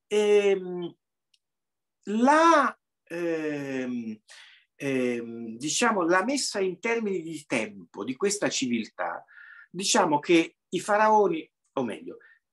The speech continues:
i nostri egittologi fanno,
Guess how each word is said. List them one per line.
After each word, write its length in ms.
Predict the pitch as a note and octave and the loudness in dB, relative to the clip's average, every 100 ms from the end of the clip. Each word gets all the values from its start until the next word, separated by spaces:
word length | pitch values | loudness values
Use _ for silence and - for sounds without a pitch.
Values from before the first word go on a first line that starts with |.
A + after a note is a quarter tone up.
| _ | _
i 160 | - A#3 | -2 2
nostri 420 | C4 D4 - F#3+ | 4 4 2 0
egittologi 720 | F3 C3+ - G#3+ G3+ G3 C#3+ | 0 0 -6 2 2 2 -2
fanno, 840 | D3 - A3 F#3 C#3+ B2+ A#2 B2+ C#3+ | -10 -4 -2 -2 -6 -10 -12 -14 -16